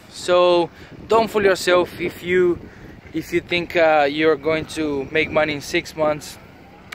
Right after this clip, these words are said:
uh, or whatever the, the guys on, on, on YouTube is gonna, they're gonna,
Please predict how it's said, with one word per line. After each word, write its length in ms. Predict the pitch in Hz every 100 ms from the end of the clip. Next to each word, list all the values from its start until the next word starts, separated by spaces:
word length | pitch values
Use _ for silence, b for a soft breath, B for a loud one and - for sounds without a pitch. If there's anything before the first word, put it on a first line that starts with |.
| B B B - 135
uh, 600 | 143 139 135 131 127 123 - - - - - - - -
or 280 | 135 135 127
whatever 540 | 143 151 151 156 143 B B B - 135
the, 260 | 143 135
the 220 | 139 139
guys 300 | 131 151 147
on, 240 | 143 135 131
on, 300 | 139 127 123 - - -
on 360 | 139 135 131 131 165
YouTube 360 | 175 - 156
is 140 | 135 131
gonna, 320 | 147 135 120 B B B -
they're 80 | 143
gonna, 540 | 156 147 135 127 127